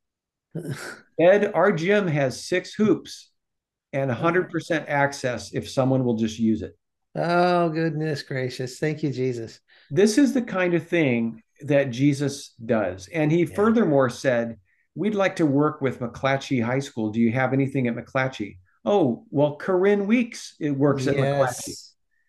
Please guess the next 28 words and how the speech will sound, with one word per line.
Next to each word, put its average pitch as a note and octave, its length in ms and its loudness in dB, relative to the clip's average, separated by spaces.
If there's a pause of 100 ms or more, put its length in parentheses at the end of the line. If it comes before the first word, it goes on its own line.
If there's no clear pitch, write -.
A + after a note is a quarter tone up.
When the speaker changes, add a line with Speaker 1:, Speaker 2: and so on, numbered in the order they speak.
(160)
Speaker 2:
We'll D#3+ 180 4
connect G3 380 0
her E3 80 4
with C3 200 2
you." A2 140 2
So A#2+ 160 -4
right D3+ 320 2
now, D3+ 440 0
I C#3 120 0
just D#3+ 200 -4
got D#3+ 120 -2
a C#3+ 60 -4
text D3 340 -8
from C3+ 240 -2
Omar. A2 480 0 (220)
He F3+ 140 4
is D3 120 4
over D3 240 2
there B2+ 240 2
looking C3 300 -2
at B2 120 -4
their A2+ 140 -2
gym G#2 440 -4 (240)
for - 100 -6
the A3+ 80 2
Speaker 1:
<laughs> C#4+ 120 8
Speaker 2:
first - 180 2
time. - 60 -18